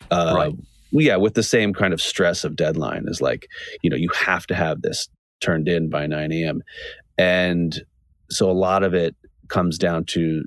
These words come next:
Speaker 1: you know, strategical planning. And, and, and in my case, when I'm doing a number of these successively, I have a staff of,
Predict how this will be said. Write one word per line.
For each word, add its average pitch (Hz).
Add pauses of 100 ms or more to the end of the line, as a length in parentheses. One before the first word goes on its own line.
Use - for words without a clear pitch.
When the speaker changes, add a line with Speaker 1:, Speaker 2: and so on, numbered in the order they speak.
Speaker 1:
you 82
know, 71
strategical 80
planning. 80
And, 78 (100)
and, 85
and 92
in 90
my 98
case, 87 (460)
when 95
I'm 87
doing 87 (640)
a 92
number 90
of 80
these 80
successively, 76
I 80
have 85
a 73
staff 80
of, 76